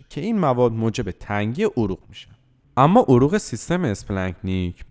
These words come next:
به علت تولید مقدار زیاد وازودیلاتورهای لوکال پاسخ مناسبی به این تنگ کننده ها نمیدن و متصل باقی میمونن.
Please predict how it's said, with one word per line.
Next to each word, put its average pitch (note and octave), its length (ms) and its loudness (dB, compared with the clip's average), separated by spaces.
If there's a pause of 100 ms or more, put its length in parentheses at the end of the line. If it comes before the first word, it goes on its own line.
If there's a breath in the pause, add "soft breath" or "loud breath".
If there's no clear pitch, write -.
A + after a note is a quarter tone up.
به G2+ 160 -4
علت C3 480 -4
تولید A2 480 -2
مقدار A#2+ 500 -2
زیاد A2 260 -2
وازودیلاتورهای F#2+ 920 -4
لوکال A#2+ 500 -4 (320 soft breath)
پاسخ F3 380 0
مناسبی D#3 580 -2
به B2 100 -4
این D3 120 -4
تنگ G2+ 260 -6
کننده F#2+ 380 -6
ها A#2 100 -2
نمیدن A2+ 600 -2
و G2 200 -2
متصل G2 480 -6
باقی F#2 320 -6
میمونن. - 380 -20